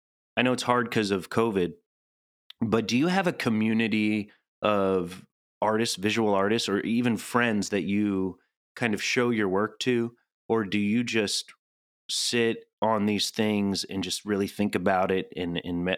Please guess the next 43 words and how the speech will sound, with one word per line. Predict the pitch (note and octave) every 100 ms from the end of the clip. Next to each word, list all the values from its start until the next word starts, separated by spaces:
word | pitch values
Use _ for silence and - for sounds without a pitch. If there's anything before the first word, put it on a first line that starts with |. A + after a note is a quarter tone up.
| -
or | F#2+
meditate | F2 F2+ F#2+ - G2+ F#2+
and | E2+ D#2+
then | E2+ E2
just | D#2+ F2
kinda | - F2
release | E2+ F#2+ G2+
them | G#2
out, | F#2+ D#2 - - -
out | G2+ A2
there | G2+
into | F2+
the | F#2+
world? | G#2+ G2+
Or, | F2+ E2 - _ _
or | G#2+
what's | G#2+ B2+
going | - G#2+ G2+
on | F2+
with | D#2+ -
that? | D#2 - _ -
How, | - A#2+
how | - B2+
do | C3
you | A#2+
get | G#2+ A#2
to | -
the | F#2+
pla-, | - - G2+ F#2 - _
the | B2 A2
point | - A#2+ G2+ E2+ - _ _
with | A2+ G2
a |
piece | - - G#2 E2 -
where | F#2
you're | F2 F2+
ready | E2+ F2+ E2+ E2
to | - - E2+
show | D2+ - E2
it | D#2
to | E2
the | D2
world? | C2 -